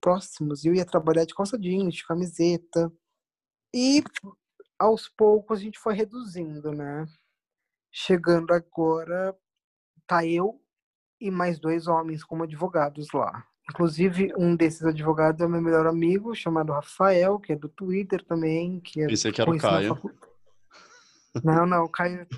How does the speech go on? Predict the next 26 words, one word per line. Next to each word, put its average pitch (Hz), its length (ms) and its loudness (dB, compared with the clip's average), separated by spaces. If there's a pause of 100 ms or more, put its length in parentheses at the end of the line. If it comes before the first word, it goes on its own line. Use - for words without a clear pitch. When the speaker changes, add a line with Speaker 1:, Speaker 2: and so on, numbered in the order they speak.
Speaker 1:
o 151 120 -2
Caio 185 320 0
faz 180 300 -4
outra 196 220 -8
coisa 185 340 -6
muito 185 360 -4
mais 214 220 0
bem 185 200 -4
sucedido 175 500 -8
que - 100 -4
eu 175 100 2
hoje 180 200 0
em 202 60 0
dia. 165 260 2
<laughs> 254 720 0 (1040)
Inclusive, 196 380 2
você 196 260 0
falou, 196 300 0
"Ah, 190 160 6
amigo, 185 280 -4
eu 196 40 2
devia 196 240 -4
ter - 100 -18
seguido 175 340 -4
sua 156 300 -2
área." 151 260 -6